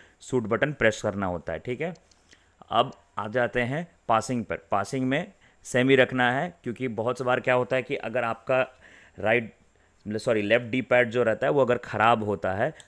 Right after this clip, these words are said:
तो उससे अगर आप, अगर ख़राब भी रहे, अगर आप पास करना चाहते हो, बहुत से लोग होते हैं कंट्रोलर नहीं चेंज कर पाते हैं। कंट्रोलर नहीं चेंज करने का रीज़न क्या होता है कि बहुत सा उसमें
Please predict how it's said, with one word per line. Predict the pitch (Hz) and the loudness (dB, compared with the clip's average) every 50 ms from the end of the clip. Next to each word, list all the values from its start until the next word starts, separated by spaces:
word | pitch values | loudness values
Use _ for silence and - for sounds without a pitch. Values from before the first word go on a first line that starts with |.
| _ - | _ -8
तो | - 135 | -8 -8
उससे | - - 110 - - 131 | -8 -8 -12 -8 -4 -4
अगर | 127 120 120 120 | -4 -2 -2 -2
आप, | 123 120 113 | -2 -2 -2
अगर | 117 113 123 123 110 - _ _ _ - | -2 -4 -4 -4 -4 -8 _ _ _ -14
ख़राब | - 107 110 120 127 | -4 0 2 2 2
भी | 120 117 131 | 2 2 2
रहे, | 123 127 127 | 2 2 2
अगर | 127 120 120 120 | 0 0 0 0
आप | 120 120 - - - | -2 -2 -4 -4 -2
पास | 113 113 113 - | 0 0 0 0
करना | - - 120 117 123 120 | -2 -4 -2 0 0 -2
चाहते | - 123 110 104 - | 0 -2 -4 -2 0
हो, | 123 120 | 0 0
बहुत | 110 110 117 110 - | 0 0 -2 -2 -2
से | 131 | -2
लोग | 123 120 117 | -2 -2 -2
होते | 120 110 - 123 | -2 -4 -4 -6
हैं | 117 - | -6 -4
कंट्रोलर | 123 117 104 - 120 123 127 127 120 | -4 -4 -4 -4 -2 0 0 0 0
नहीं | 120 120 120 | -2 -2 -4
चेंज | 104 110 104 98 - | -4 -4 -6 -6 -4
कर | - 95 87 | -6 -6 -4
पाते | - 90 82 78 - 82 | -4 -6 -6 -6 -8 -12
हैं। | 80 - _ _ - - - _ - | -14 -14 _ _ -20 -20 -20 _ -10
कंट्रोलर | 104 107 98 107 117 123 120 | -8 -6 -4 -2 0 0 0
नहीं | 120 123 120 | 0 -2 -4
चेंज | - 131 127 120 | -4 -6 -8 -6
करने | - 131 123 127 123 | -2 -2 -2 0 0
का | 120 | 0
रीज़न | 123 123 117 127 123 117 | 0 0 0 -2 -2 -2
क्या | 123 120 | 0 0
होता | 117 113 - 123 | 0 0 0 -2
है | 113 | -2
कि | 123 | -2
बहुत | 117 104 120 117 113 - | -2 0 0 -2 -2 -2
सा | 135 127 | -2 -2
उसमें | 123 117 - - 131 135 | -2 -4 -6 -10 -12 -12